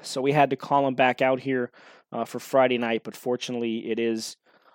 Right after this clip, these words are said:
up and running now. But of course, now my refrigerator is not working. My freezer and my refrigerator is not working.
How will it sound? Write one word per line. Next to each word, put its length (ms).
up 280
and 160
running 260
now. 300
But 120
of 80
course, 360
now 200
my 140
refrigerator 720
is 160
not 180
working. 320
My 120
freezer 340
and 100
my 60
refrigerator 560
is 120
not 160
working. 440